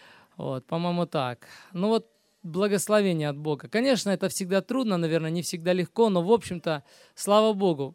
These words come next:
Мне кажется, в нашей церкви все с радостью принимают детей, и это меня как бы вдохновляет к тому, что мы должны так и жить, и продолжать,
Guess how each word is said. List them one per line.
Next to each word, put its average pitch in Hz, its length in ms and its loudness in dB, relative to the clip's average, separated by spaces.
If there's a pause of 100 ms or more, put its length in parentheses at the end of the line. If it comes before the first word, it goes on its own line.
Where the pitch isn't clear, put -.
(120)
Мне 202 200 0
кажется, 196 360 0
в 190 40 -2
нашей 196 220 -2
церкви 190 720 0 (320)
все 208 240 0
с - 80 -2
радостью 190 400 0
принимают 165 500 -2
детей, 139 420 -6
и 151 100 -4
это 165 220 -2
меня 160 400 -4 (100)
как 151 200 -10
бы 143 220 -12 (240)
вдохновляет 160 680 -2
к - 80 -20
тому, 156 220 -8
что - 160 -16
мы 151 140 -8
должны 143 320 -10
так 131 200 -14
и 131 40 -10
жить, 156 260 -8
и 143 40 -8
продолжать, 135 580 -6